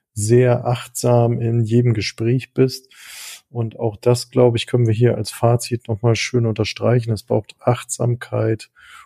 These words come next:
und eine Bewusstheit der Führungskraft für die jeweilige Situation.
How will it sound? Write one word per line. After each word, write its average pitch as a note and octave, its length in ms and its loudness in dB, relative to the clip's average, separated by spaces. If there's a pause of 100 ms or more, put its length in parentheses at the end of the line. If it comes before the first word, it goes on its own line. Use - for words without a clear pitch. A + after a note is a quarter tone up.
(100)
und A2 260 -2
eine A2 140 2
Bewusstheit A#2+ 920 2
der A#2+ 80 2
Führungskraft G#2+ 920 -2
für A#2+ 100 2
die G#2+ 80 2
jeweilige G2+ 540 2
Situation. F2+ 800 -2